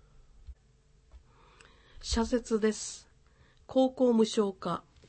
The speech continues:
教育の質が高まるのか。本当に教育の質の向上につながるのだろうか。自民公明日本維新の会が協議を続けてきた高校授業料の無償化である。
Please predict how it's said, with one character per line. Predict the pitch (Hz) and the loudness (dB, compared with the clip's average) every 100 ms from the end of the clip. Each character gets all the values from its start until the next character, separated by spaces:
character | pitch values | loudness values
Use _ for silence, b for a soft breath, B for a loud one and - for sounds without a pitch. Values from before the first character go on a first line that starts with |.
| - | -6
教 | - 262 | 2 2
育 | 262 - | 2 0
の | 254 | 0
質 | 220 - 226 | 0 -2 0
が | 180 | 0
高 | 180 190 | -2 -2
ま | 185 180 | 0 -2
る | |
の | 156 | -2
か。 | - 143 _ - - _ _ b b b b b b b | -6 -16 _ -20 -20 _ _ b b b b b b b
本 | 294 302 | 0 0
当 | 339 330 | 2 2
に | 302 | 2
教 | 294 294 | 0 0
育 | 269 269 | 2 4
の | 262 | 4
質 | - - - | 4 -4 2
の | 269 233 | 2 4
向 | 233 220 | 4 6
上 | 220 | 6
に | 214 | 4
つ | 196 208 | 2 -2
な | 196 | 0
が | 196 | 0
る | 196 | 0
の | 170 | 0
だ | 160 | 0
ろ | 147 | -2
う | 139 | -4
か。 | - 143 - _ b b b b - | -6 -10 -10 _ b b b b 0
自 | 269 | 4
民 | 294 262 | 6 4
公 | - 208 202 | 2 2 4
明 | 190 175 | 6 6
日 | 160 180 190 | 6 4 2
本 | 277 269 | 4 4
維 | |
新 | 262 - 254 | 2 2 2
の | 202 | 2
会 | 175 165 156 | 2 0 2
が | 151 - B B - | 0 -2 B B -2
協 | 277 285 | 0 2
議 | 247 | 2
を | 190 | 2
続 | - 185 190 | 0 -6 -4
け | 185 | -2
て | 185 | -2
き | - | -4
た | - 165 - b b b b | -4 -4 -6 b b b b
高 | 277 285 | -2 -2
校 | 285 294 | 2 2
授 | 240 254 | 4 2
業 | 247 277 | 4 4
料 | 233 185 | 4 4
の | 156 | 4
無 | 151 | 2
償 | - 165 | 0 -2
化 | 160 | -2
で | 156 | -4
あ | 151 | -4
る。 | 147 151 | -6 -10